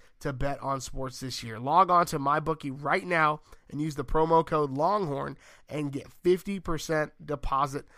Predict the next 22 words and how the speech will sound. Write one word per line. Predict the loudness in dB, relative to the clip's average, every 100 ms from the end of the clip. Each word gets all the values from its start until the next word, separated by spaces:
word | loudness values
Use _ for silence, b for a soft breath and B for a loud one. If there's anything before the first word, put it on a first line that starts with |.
| b b
bonus. | -4 -4 -6
That's | -10 -2
promo | 4 6 6
code | 6 2
LONGHORN. | 2 0 -2 -4 -10 -12
You |
play, | -4 4 4
you | 4 2
win, | 4 4 0 -6 B B
you | 0 4 6 4 -2 -10
get | -4 -4 -4 -10 _ _ _ -12
paid. | -6 -6 -6 -16 -20 _ _ _ _ _ _ _ _ -4
So | 4 6 6 2 _ _ -20 -4
Texas | 0 0 -2 -6 -6 -8 -8 -4
is | -2
not | 2 2 2
just | -4 -6
a | -6
football | -4 -2 -2
school, | -2 -4
even | -4 -4 0
though | 2 2